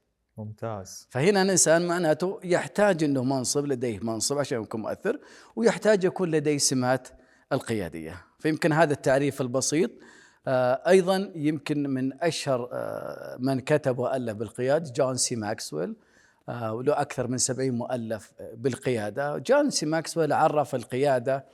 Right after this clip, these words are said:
Speaker 2: بالتأثير، لا أكثر ولا أقل. قال: "القيادة هي التأثير، لا أكثر ولا أقل." طبعًا لما نضع هذا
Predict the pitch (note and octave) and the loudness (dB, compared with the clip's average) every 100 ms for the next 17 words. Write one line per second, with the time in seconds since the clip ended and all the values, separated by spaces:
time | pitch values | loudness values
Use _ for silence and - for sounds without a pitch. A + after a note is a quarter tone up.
0 | - _ _ C3+ C#3 E3 C3+ - A2+ G2 | -20 _ _ -8 -2 0 0 0 -4 -4
1 | A#2+ D3 D3 D3+ - D3 C3+ A#2+ B2 A2+ | 2 2 2 -2 0 0 0 0 0 0
2 | G#2 A#2 A#2 B2 A#2 A2+ C#3+ D#3 D3 C#3 | -2 -6 -4 -2 -2 -2 2 4 4 2
3 | B2+ B2 - E2 - E3 G#3 C#3 D#3+ - | -2 -4 -4 -8 -6 -6 -2 -2 -2 -2
4 | F3+ D#3+ A#2+ G#2+ F2+ G2 G#2 C3+ C3 C#3 | -4 -2 -4 -2 -4 -6 -6 -4 -2 -2
5 | C3 D#3 D#3+ A#2 C3+ B2+ D3 | -2 0 2 2 2 2 0